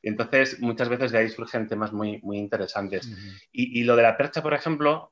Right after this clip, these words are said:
Speaker 1: a colación de lo que ha comentado Marta de la noticia de, de Beethoven, que, que es nuestra, pero bueno, ese tema se vendía solo porque ayer era el doscientos cincuenta aniversario de, de, de Beethoven. Eh, no sé si era del nacimiento o, o de la muerte, creo que era del nacimiento.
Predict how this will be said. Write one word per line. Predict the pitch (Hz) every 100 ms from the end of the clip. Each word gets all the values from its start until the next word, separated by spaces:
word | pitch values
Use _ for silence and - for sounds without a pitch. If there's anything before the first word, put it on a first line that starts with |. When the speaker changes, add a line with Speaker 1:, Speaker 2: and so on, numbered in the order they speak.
| -
Speaker 1:
a | 101
colación | 104 101 123
de | 123
lo |
que | 123
ha | 120
comentado | 120 117 117 117 117 113
Marta | 123 123 110
de | 95
la |
noticia | 92 95 110 120 113
de, | 113 113 104
de | 107 113 107
Beethoven, | 104 104 127 120 123 - _ _ _
que, | 107 101 95 95 95
que | 92 90 -
es | 107
nuestra, | 123 143 - 139
pero | 113 113
bueno, | 113
ese | 113
tema | 117 123
se | 120
vendía | 117 110 120 113
solo | 131 123 123
porque | 107 98 120
ayer | 95 110 113
era | 117 120 123 - _ _ _
el | 120 113 104
doscientos | 101 - 113 113
cincuenta | 113 113 110
aniversario | 110 110 107 120 120 123 139
de, | 107 95 92 90 -
de, | 95 90 87 87 85 85 - 87 87 90
de | 90
Beethoven. | 90 131 175 110 - _ _ _
Eh, | - 95 95
no |
sé | 92
si | 101
era | 104
del | 101 98
nacimiento | 95 - 104 139 143 147 147 -
o, | 104 98 95 98 95
o |
de | 95
la | 95
muerte, | 101 101 104
creo | 110
que | 117
era | 113
del | 101
nacimiento. | 92 90 90 87 92